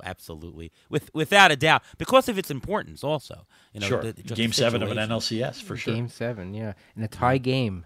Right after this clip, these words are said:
Speaker 3: In a tie game
Speaker 2: What
Speaker 3: in,
Speaker 2: a
Speaker 3: like, the
Speaker 2: grab.
Speaker 3: seventh or
Speaker 2: What,
Speaker 3: eighth
Speaker 2: what,
Speaker 3: inning. It was
Speaker 2: man,
Speaker 3: like
Speaker 2: what a grab that was.
Speaker 1: I was at game six. Uh, game six was rock, and I've never seen Shea Stadium rock that much.
Speaker 2: Yeah,
Speaker 1: I
Speaker 2: they
Speaker 1: mean,
Speaker 2: were
Speaker 1: the
Speaker 2: still in Shea then, that's right.
Speaker 1: They were in
Speaker 2: That's right.
Speaker 1: Shea, and I was in the loge section, and there was the overhang over me,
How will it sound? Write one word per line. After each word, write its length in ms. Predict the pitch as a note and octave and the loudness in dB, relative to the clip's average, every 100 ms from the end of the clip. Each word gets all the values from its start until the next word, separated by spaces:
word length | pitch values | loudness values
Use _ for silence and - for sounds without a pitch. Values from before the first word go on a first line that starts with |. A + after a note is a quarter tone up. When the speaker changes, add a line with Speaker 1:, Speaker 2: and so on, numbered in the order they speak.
| - | -10
Speaker 3:
In 100 | G#2 | -10
a 60 | G2+ | -10
tie 300 | - A2+ B2 | -8 -8 -4
game 220 | B2+ A#2+ | -4 -2
Speaker 2:
What 40 | |
Speaker 3:
in, 60 | G#2 | -2
Speaker 2:
a 20 | |
Speaker 3:
like, 100 | F#2+ | -4
the 60 | E2+ | -8
Speaker 2:
grab. 240 | F2 E2 | -8 -6
Speaker 3:
seventh 240 | G#2+ A#2 | -6 -4
or 40 | - | -2
Speaker 2:
What, 100 | A2 | -2
Speaker 3:
eighth 60 | |
Speaker 2:
what, 120 | - A2 | -2 -6
Speaker 3:
inning. 140 | F#2 | -6
It 60 | F2+ | -8
was 80 | - | -10
Speaker 2:
man, 40 | |
Speaker 3:
like 100 | F2+ | -10
Speaker 2:
what 80 | F2 | -14
a 40 | |
grab 280 | - E2+ F2 | -16 -16 -16
that 200 | - - | -16 -18
was. 300 | - G2+ - _ _ _ _ | -16 -14 -16 _ _ _ _
Speaker 1:
I 80 | D3 | 0
was 140 | D#3 | 4
at 180 | G3 G3+ | 6 6
game 240 | F#3+ F3 B2+ | 4 -2 -2
six. 500 | - D#3 - - - | -2 -4 -4 -16 -12
Uh, 120 | G#2+ | -10
game 200 | C3 C3+ | -8 -8
six 260 | - - - | -8 -10 -8
was 180 | A2+ G2+ | -8 -8
rock, 440 | G#2 A#2+ A#2+ A2+ | -2 2 2 0
and 80 | A#2 | -4
I've 160 | B2 | -2
never 180 | C#3+ D3+ | -2 -2
seen 280 | C#3 C#3+ C3+ | -4 -8 -10
Shea 240 | - C3+ A#2+ | -8 -6 -8
Stadium 680 | - A#2+ A2+ G#2 F#2+ F#2+ - _ _ _ _ _ - - - B2 A#2 | -6 -6 -4 -4 -6 -8 -12 _ _ _ _ _ -20 -20 -18 -10 2
rock 400 | C#3 B2 - - | 4 4 2 -8
that 180 | A#2+ G#2+ | -6 -6
much. 320 | A2 G#2 D#2+ | -4 -6 -4
Speaker 2:
Yeah, 60 | A#2 | -2
Speaker 1:
I 20 | |
Speaker 2:
they 40 | A#2+ | 0
Speaker 1:
mean, 40 | |
Speaker 2:
were 20 | |
Speaker 1:
the 60 | A2 | 0
Speaker 2:
still 140 | C3 A2+ | -2 -2
in 40 | |
Shea 280 | - G#2+ A2+ | -2 -2 -2
then, 180 | A2 G2 | -2 -4
that's 200 | F#2 - | -8 -8
right. 200 | G#2 A2 | -6 -4
Speaker 1:
They 120 | C#3 | -4
were 80 | C#3 | -4
in 60 | |
Speaker 2:
That's 120 | C3 - | -4 -2
right. 40 | |
Speaker 1:
Shea, 220 | D3+ C#3 | 0 0
and 100 | C3 | -2
I 120 | B2+ E3 | 0 2
was 180 | F#3 D#3+ | 2 0
in 100 | D3+ | -4
the 60 | |
loge 760 | C3+ D3 D#3 D3+ C3+ A2+ - - | -2 0 2 2 -2 -4 -10 -14
section, 500 | - D#3 B2+ - B2+ | -12 -8 -8 -8 -10
and 240 | G#2+ A#2+ A#2+ | -6 -6 -2
there 80 | B2+ | -2
was 100 | A2+ | -4
the 120 | - | -6
overhang 560 | C3 C3 B2+ C3 B2 | -6 -4 -6 -6 -6
over 280 | A#2+ B2+ A2 | -6 -6 -6
me, 200 | G#2 G2+ | -8 -10